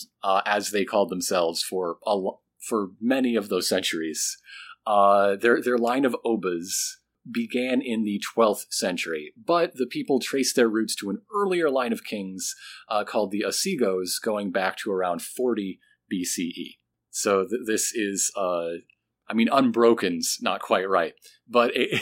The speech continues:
<laughs> a, uh, there, there's a contiguous history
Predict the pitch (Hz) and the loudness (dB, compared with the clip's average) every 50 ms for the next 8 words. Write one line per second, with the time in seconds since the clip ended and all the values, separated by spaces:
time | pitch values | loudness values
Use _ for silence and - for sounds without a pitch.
0 | - - - 147 135 123 117 120 - 110 107 101 101 101 98 98 98 95 95 95 | -4 -2 0 0 0 0 -2 -2 -4 -2 -2 0 2 2 2 2 2 0 0 -2
1 | 95 - _ _ _ - - 147 190 190 165 185 190 - 185 190 190 - 180 156 | -4 -8 _ _ _ 0 6 6 6 8 8 8 8 8 8 4 4 2 0 0
2 | - - - 202 175 147 127 107 95 85 78 - - - - - - _ _ - | 0 2 2 2 4 4 4 4 4 4 2 0 -2 -4 -4 -6 -10 _ _ -12
3 | - - 123 117 - - - 104 98 95 90 87 85 - | -2 0 0 2 2 0 0 0 0 2 0 0 -2 -6